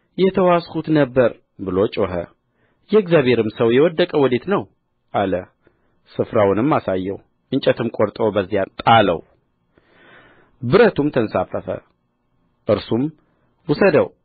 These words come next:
አለ። እጁንም ዘርግቶ ወሰደው። የሶርያም ንጉሥ ከእስራኤል ጋር ይዋጋ ነበር። ከባሪያዎቹም ጋር ተማክሮ «በዚህ ተደብቀን እንሰፍራለን» አለ። የእግዚአብሔርም ሰው «ሶርያውያን በዚያ ተደብቀዋልና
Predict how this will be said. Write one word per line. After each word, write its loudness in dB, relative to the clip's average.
አለ። -4
እጁንም -2
ዘርግቶ -6
ወሰደው። -4
የሶርያም 2
ንጉሥ -2
ከእስራኤል 0
ጋር 0
ይዋጋ 0
ነበር። -2
ከባሪያዎቹም 0
ጋር 0
ተማክሮ -2
«በዚህ 0
ተደብቀን 0
እንሰፍራለን» -4
አለ። -4
የእግዚአብሔርም 0
ሰው -4
«ሶርያውያን -2
በዚያ 0
ተደብቀዋልና -2